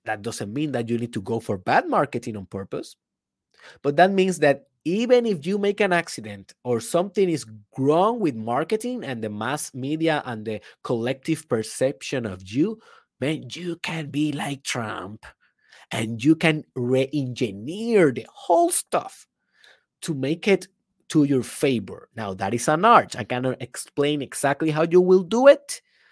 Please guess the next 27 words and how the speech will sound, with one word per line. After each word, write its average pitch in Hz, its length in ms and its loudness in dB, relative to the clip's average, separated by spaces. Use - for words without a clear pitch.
That 117 180 -2
is 139 100 -6
kind 139 240 0
of 139 140 -2
an 110 160 -2
art, 131 300 2
a 95 120 -14
talent, 123 440 -2
something 135 360 -6
that 113 200 -4
you, 123 260 -2
like 113 180 -8
a, 101 140 -10
a - 40 -12
skill, - 540 -10
but - 240 2
is 120 280 -6
thinking 135 480 -4
like 95 360 -6
Trump. 98 480 -14
Trump 101 320 -4
do 107 160 -6
this 95 240 -14
every 104 280 -14
time. 127 420 -6
Just 104 220 -18
notice, 143 400 -10